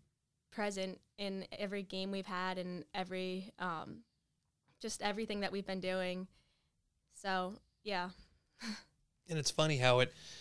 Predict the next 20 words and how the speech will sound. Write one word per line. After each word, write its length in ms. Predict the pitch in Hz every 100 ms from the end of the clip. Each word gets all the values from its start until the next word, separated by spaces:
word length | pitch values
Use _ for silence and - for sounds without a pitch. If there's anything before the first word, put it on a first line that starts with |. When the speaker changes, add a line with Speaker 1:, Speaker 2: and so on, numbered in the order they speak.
| - -
Speaker 2:
not 160 | 160 156
only 180 | 156 147
coincides 600 | - 156 139 - 139 127
with 100 | 123
you 140 | 143
coming 260 | - 131 120
home, 380 | 123 139 147 117
but 280 | 131 -
like 220 | 156 156 160
you 80 |
mentioned, 400 | 147 147 135 120
with 160 | 117 139
a 20 |
new 180 | 139 135
head 220 | 120 113
coach, 360 | - 117 - -
with 180 | 143 -
Ginny 280 | 143 131
Boggess, 440 | 117 117 117 117 -
who, 220 | 131 120